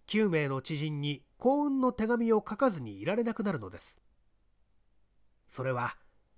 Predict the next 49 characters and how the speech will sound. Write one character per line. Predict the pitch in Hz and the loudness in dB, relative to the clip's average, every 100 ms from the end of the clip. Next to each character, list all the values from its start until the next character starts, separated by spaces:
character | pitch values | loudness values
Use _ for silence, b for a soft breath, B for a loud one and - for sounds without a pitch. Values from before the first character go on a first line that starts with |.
| _ _ - | _ _ -2
も | 269 | 0
し | 285 220 | 2 -2
手 | 175 202 | -2 0
紙 | 233 240 233 | 2 4 4
を | 226 | 4
書 | 220 | 2
か | 233 | 0
な | 208 | 0
け | 170 | 0
れ | 160 | 2
ば | 143 143 - | 2 2 -2
不 | - | -14
幸 | - 320 262 | 0 4 4
に | 160 123 | 2 -2
見 | 131 175 | -2 2
舞 | 196 | 4
わ | 196 | 4
れ | 185 | 2
る | 180 | 0
と | 131 | -4
い | 107 | -6
う | 98 90 - | -6 -8 -4
強 | - 294 311 | -2 0 -2
迫 | 311 | -4
観 | - 294 | -2 0
念 | 240 170 | 2 0
の | 151 | -2
た | 160 | -2
め | 180 | -2
と | 135 | -2
い | 135 | -2
う | 143 | 0
よ | |
り | 135 | -2
も、 | 113 113 - _ _ _ _ _ _ - | -2 -6 -8 _ _ _ _ _ _ 0
も | 285 | 2
し | - 127 - _ _ _ | 2 -4 -6 _ _ _
他 | 165 | 0
日 | 214 302 - 277 | 4 2 4 2
不 | 226 - | 2 0
幸 | 339 294 | 2 4
に | 151 127 | 2 -2
見 | 143 | 0
舞 | 185 | 2
わ | 196 | 2
れ | 190 | 2
た | 180 | -2
時 | 170 131 | -4 -6
に、 | 104 95 | -10 -14